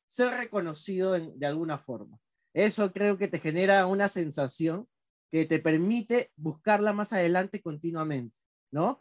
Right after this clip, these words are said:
sea, es una sensación bonita, ¿no? Una sensación que no quieres dejar de, de, de sentirla y de pasar. Así es que está súper chévere por ese lado. Muy bien, lograron pasar la primera, así es que ya vamos soltándonos un poquito más. Vamos con la número dos. Igual, ya saben,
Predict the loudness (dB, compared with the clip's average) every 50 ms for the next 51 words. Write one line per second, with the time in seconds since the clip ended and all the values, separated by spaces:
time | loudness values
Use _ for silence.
0 | _ _ _ _ 2 4 4 4 4 2 2 0 0 0 -2 -2 -2 -2 -2 0
1 | 0 2 2 2 2 2 0 -2 -4 -8 -6 -4 -4 -4 -2 -2 -4 -4 -4 -6
2 | -6 -6 -6 -6 -4 -4 -4 -4 -2 -2 -2 -2 -2 -2 -2 -4 -2 0 0 0
3 | 0 0 -2 -4 -4 -6 -6 -8 -8 -8 -6 -10 -6 -4 -2 -2 -2 -2 -2 -4
4 | -6 -8 -10 -16 -18 -20 -20 -20 -20 -20 -18 _ -16 -18 _ _ _ _ _ _
5 | -2 -2 -2 -2 -6 -6 -8 -2 0 0 0 0 0 -2 -6 -6 -6 -6 -8 -8
6 | -8 -12 -14 _ _ _ _ _ _ _ _ _ _ _ _ 2 2 4 4 4
7 | 2 0 -4 -4 0 2 4 4 4 2 0 -2 -4 -4 -2 -2 -4 -2 -2 -4
8 | -2 -2 -4 -6 -6 -10 -14 -18 _ -12 -12 -12 _ _ _ _ _ 2 6 6
9 | 6 6 6 4 2 2 2 2 2 2 2 0 0 0 0 0 0 2 2 0
10 | 2 2 0 0 -4 -4 -8 _ _ _ _ _ -4 2 2 4 4 6 4 6
11 | 6 6 6 8 8 8 8 8 6 4 0 -6 -14 _ _ _ _ _ _ _
12 | _ 4 6 6 8 6 6 4 2 2 4 2 4 4 2 -2 -8